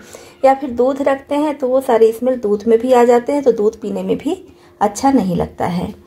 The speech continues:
तो इसको आप फ्रिज के किसी कोने में रख दीजिए, आपकी प्रॉब्लम दूर हो जाएगी। और वैसे तो आजकल बहुत अच्छे अच्छे फ्रिज आ रहे हैं जिसमें किसी भी तरह का स्मेल इधर उधर नहीं होता है, मतलब जिसकी जो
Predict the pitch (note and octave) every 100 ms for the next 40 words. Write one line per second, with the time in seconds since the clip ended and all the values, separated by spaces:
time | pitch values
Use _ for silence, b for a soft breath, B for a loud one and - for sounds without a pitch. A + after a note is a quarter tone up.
0 | - C#4 C4 C4+ C4+ D4+ C#4 - C#4 C#4
1 | C#4 B3+ B3+ B3+ A3+ A3+ A3+ A3+ B3+ D4+
2 | C4+ D#4 - F#3 - G#3+ - F#3 G#3+ F4+
3 | C#4+ F3+ E3+ - - - - G#3 A3+ _
4 | _ _ _ _ - A3 A3+ A3 B3 C4+
5 | E4 D#4 A#3+ A#3+ - C#4+ C#4 C4+ B3+ A#3
6 | A3+ C4 B3 C4+ C4 A3+ A3+ A#3 G#3+ G#3
7 | A3+ C#4 D4 C#4 D4+ - C4+ C#4+ C#4 C4+
8 | A3+ A3+ A3+ G#3+ - G#3+ A3+ A3+ G3+ G#3
9 | G3+ A#3 G#3 G3+ G#3 G#3+ G3+ G#3+ C4+ C4+
10 | C4 C#4+ D#4 B B B B3+ B3+ - C4
11 | A#3+